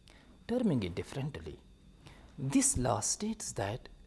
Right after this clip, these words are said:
stimulus elements that are close together tend to be perceived as belonging together. Now, there is law of similarity. The principle of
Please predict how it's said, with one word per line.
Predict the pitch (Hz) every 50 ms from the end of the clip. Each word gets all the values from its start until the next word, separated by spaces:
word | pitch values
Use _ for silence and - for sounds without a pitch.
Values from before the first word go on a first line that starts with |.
| - -
stimulus | - - - - - - 262 254 247 208 175 165 - - - - - - - - - - - -
elements | 160 131 117 104 101 101 101 117 - - - - - - - - -
that | 123 113 104 95 -
are | 90 101 - - -
close | 202 202 233 254 240 - -
together | - 120 104 87 87 87 87 98 131 - - - - - - - - - - - - -
tend | 233 220 220 233 226 - - -
to | 120
be | 98 101 98 98
perceived | - - - 123 - - - - 120 101 95 92 98 - - - - - - - - -
as | 95 92 85 80 - -
belonging | - 110 107 95 87 80 76 76 80 85 95 - - -
together. | - 147 123 - - - - - - - - - - - - - - - - - - - - - - - - - - - - - - - - - - - - - - - - - - -
Now, | 107 95 92 95 131 202 240 - - - - -
there | 107 95 87 87
is | 85 - -
law | 90 87 - - -
of | - -
similarity. | - - - 95 85 80 80 78 71 - - - - - - - - - - - - - - _ _ _ _ - - - - _ - _ _ _ - - - - - - -
The | 190 294 294
principle | - - 147 151 160 - - - 254 247
of | 202 170